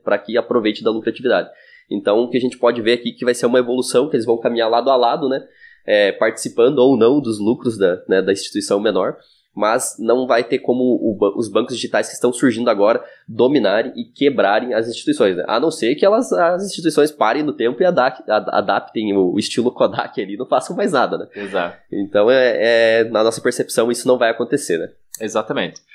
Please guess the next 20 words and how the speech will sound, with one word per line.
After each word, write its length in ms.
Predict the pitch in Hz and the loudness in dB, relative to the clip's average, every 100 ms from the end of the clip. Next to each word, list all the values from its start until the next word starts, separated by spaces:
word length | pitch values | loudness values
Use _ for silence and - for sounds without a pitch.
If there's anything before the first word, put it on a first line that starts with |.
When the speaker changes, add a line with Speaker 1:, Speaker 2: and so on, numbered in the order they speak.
| _ | _
Speaker 2:
Então, 260 | 131 131 156 | -10 -4 -2
pessoal, 280 | 185 185 151 | -2 -2 0
essa 220 | 131 139 | 0 -2
é 40 | |
uma 100 | 151 | -2
dúvida 240 | 127 131 147 | 0 0 -2
que 60 | |
nós 240 | 135 131 - | -2 -8 -10
recebíamos 840 | 131 - 113 90 113 151 120 92 | -12 -10 -12 -8 -2 0 -2 -4
muito 320 | 107 131 135 | -2 -2 -2
no 60 | 117 | -4
nosso 240 | 113 113 | -4 -6
Instagram, 540 | - 110 87 104 139 107 | -6 -4 0 2 2 0
né? 100 | 104 | -4
Até 220 | - 113 | -4 -6
que 160 | 113 | -6
no 120 | 117 113 | -10 -4
próprio 460 | 113 113 123 101 | -2 0 0 0
YouTube 420 | 107 107 123 123 | -2 -4 -4 -6
nosso, 360 | 110 104 135 - | -2 -2 -4 -10